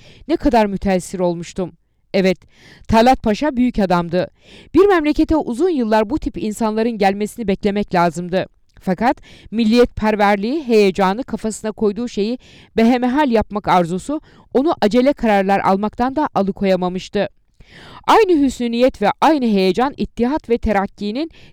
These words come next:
diğer erkanında da vardı." Enver Paşa, Cemal Paşa, Halil Bey, Cavit Bey tek tek birer kıymet idiler.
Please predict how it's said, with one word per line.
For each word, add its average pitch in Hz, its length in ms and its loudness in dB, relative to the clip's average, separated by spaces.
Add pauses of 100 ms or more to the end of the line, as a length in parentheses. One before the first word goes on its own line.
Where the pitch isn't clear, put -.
diğer - 300 4
erkanında 202 680 0
da 175 120 0
vardı." 180 380 0 (1300)
Enver 294 320 2
Paşa, 269 320 -2 (120)
Cemal 254 320 0
Paşa, 240 460 -6
Halil 220 320 -2
Bey, 226 240 -4
Cavit 208 460 -2
Bey 254 180 -2 (320)
tek - 200 -2
tek - 240 -4
birer 254 200 2
kıymet 214 420 -6
idiler. 165 420 -2